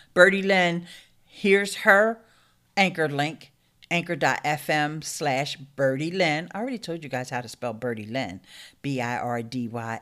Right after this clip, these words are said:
L Y N. Okay. <laughs> So she does have that podcast over there. And, uh, Tish says, "Most powerful. Praise God for that."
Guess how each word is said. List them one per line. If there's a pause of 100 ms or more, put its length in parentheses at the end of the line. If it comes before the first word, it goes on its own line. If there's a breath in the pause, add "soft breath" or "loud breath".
L
Y
N. (500 soft breath)
Okay. (920)
<laughs> (380 loud breath)
So
she
does
have
that
podcast
over
there. (1800 loud breath)
And,
uh, (380)
Tish
says,
"Most
powerful.
Praise
God
for
that."